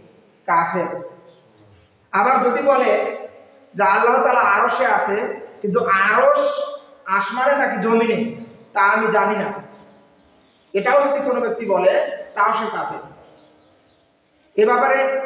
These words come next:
দ্বিতীয় ইমাম, ইমাম মালিক রহমতুল্লাহ আলাইহি কি বলছেন? তিনি বলছেন যে আল্লাহ তাআলা আরশে সমুন্নত, কিন্তু তেনার জ্ঞান, তেনার ইলম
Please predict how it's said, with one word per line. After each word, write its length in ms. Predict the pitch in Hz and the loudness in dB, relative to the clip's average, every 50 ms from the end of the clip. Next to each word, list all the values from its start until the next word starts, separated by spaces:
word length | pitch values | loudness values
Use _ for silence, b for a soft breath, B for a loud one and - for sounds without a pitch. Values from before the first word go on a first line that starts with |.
| - - | -8 -6
দ্বিতীয় 360 | 175 185 214 - - 262 254 | -6 -4 -4 -4 2 4 4
ইমাম, 640 | 254 254 247 247 247 247 247 - 247 247 - - - - | 4 4 4 2 2 2 2 0 -2 -4 -8 -10 -8 -4
ইমাম 220 | 202 220 226 214 | -2 -2 0 0
মালিক 340 | 202 196 196 208 214 254 - 220 220 | 0 0 0 2 2 2 2 0 0
রহমতুল্লাহ 460 | 226 233 240 233 - - 226 233 208 | -2 -2 -2 -4 -6 -4 -4 -2 -2
আলাইহি 260 | 196 208 214 214 214 | 0 2 2 2 0
কি 140 | 214 196 190 | 0 -2 -4
বলছেন? 240 | 175 165 - - - - - - - - - - - - _ _ _ _ _ - | -4 -6 -8 -12 -12 -14 -16 -16 -18 -20 -20 -20 -20 -20 _ _ _ _ _ -10
তিনি 140 | 233 220 254 | -6 -2 2
বলছেন 500 | 254 262 262 262 254 254 262 240 240 254 - - - - - - - - - _ _ _ _ _ _ _ _ _ _ _ - | 4 4 4 4 2 0 0 0 -2 -4 -8 -10 -14 -18 -20 -20 -20 -20 -20 _ _ _ _ _ _ _ _ _ _ _ -2
যে 400 | 185 202 196 180 - - - - - - - - - - _ _ _ _ _ _ _ - | 2 2 4 4 2 2 -2 -2 -6 -8 -12 -16 -20 -20 _ _ _ _ _ _ _ -6
আল্লাহ 480 | 160 175 202 233 247 254 254 277 262 | -4 -2 0 2 2 2 4 2 2
তাআলা 200 | - 214 - 196 | 2 2 2 2
আরশে 560 | 202 - - 202 202 - - - 254 - - | 0 0 0 -2 -2 -2 -2 -2 -4 -6 -6
সমুন্নত, 680 | - - 214 220 226 240 226 226 226 202 - 185 - - - - - - - - - - _ _ _ _ _ | -8 -8 -6 -6 -6 -6 -6 -6 -6 -6 -6 -8 -10 -10 -12 -14 -18 -20 -20 -20 -20 -20 _ _ _ _ _
কিন্তু 560 | - 247 247 - - 247 214 220 220 214 - - - - - _ - | -8 -8 -8 -6 -4 -2 -2 -2 -2 -4 -8 -12 -16 -18 -20 _ 0
তেনার 400 | - 214 220 226 220 214 - - | 2 4 4 4 4 4 2 0
জ্ঞান, 640 | 190 208 208 214 277 - 233 - - 254 247 - - | -2 -2 0 0 2 2 2 2 2 0 -2 -2 -4
তেনার 500 | 214 208 202 202 208 208 - - 220 240 | -4 -2 0 0 -2 -2 -2 -4 -4 -2
ইলম 440 | 254 269 277 277 262 - - - | -2 -2 -2 -4 -6 -10 -12 -16